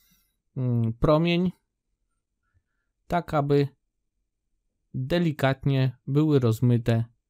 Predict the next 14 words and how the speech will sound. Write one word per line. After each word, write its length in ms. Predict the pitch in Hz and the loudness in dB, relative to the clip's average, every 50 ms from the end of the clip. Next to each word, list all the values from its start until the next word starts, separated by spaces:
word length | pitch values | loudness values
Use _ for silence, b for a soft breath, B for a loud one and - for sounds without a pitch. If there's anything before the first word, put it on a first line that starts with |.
| _ | _
tutaj 320 | - - 139 - 139 131 117 | -10 -10 -8 -6 -6 -6 -6
właśnie 500 | 110 110 104 110 - - 131 120 110 107 | -4 -4 -4 -4 -4 -6 -6 -6 -6 -4
te 260 | - 110 107 107 113 - _ _ _ _ _ _ _ _ _ _ | -4 -4 -4 -4 -6 -10 _ _ _ _ _ _ _ _ _ _
końce 580 | - 113 120 120 120 117 - - 123 120 120 117 - _ _ _ _ _ _ _ _ _ _ _ _ _ _ _ _ _ _ _ _ _ _ _ _ _ - | -4 -2 0 0 0 -2 -4 -6 -6 -6 -6 -8 -10 _ _ _ _ _ _ _ _ _ _ _ _ _ _ _ _ _ _ _ _ _ _ _ _ _ -4
naszego 440 | 131 123 120 - 127 123 123 127 120 | -2 -2 -2 -2 -4 -4 -2 -4 -2
zaznaczenia. 680 | 120 127 120 113 135 127 117 - 123 107 98 92 - - - b b b b b b _ _ _ _ - - - _ _ _ _ | -2 -2 -2 -2 -2 -4 -4 -4 -6 -6 -6 -10 -14 -18 -20 b b b b b b _ _ _ _ -20 -20 -20 _ _ _ _
W 40 | _ | _
tej 180 | 302 262 180 | -6 -4 -4
chwili 300 | - - 190 180 156 135 | -4 -4 -4 -4 -2 -4
trzy 300 | 131 - - - 165 180 | -6 -8 -8 -6 -4 -2
osiem, 380 | 190 185 165 - - 165 151 139 | -2 -2 -2 -2 -2 -4 -4 -2
tak 180 | 151 147 135 135 | -4 -4 -4 -6
jak 260 | 127 - - - - _ _ _ _ _ _ _ _ _ _ _ _ _ _ _ _ _ _ _ _ _ _ _ _ _ _ _ _ _ _ _ _ _ _ _ _ _ | -8 -8 -10 -16 -20 _ _ _ _ _ _ _ _ _ _ _ _ _ _ _ _ _ _ _ _ _ _ _ _ _ _ _ _ _ _ _ _ _ _ _ _ _
cztery 500 | - - - - 135 135 135 127 113 - | -20 -20 -8 -4 -2 -2 -2 -2 -4 -6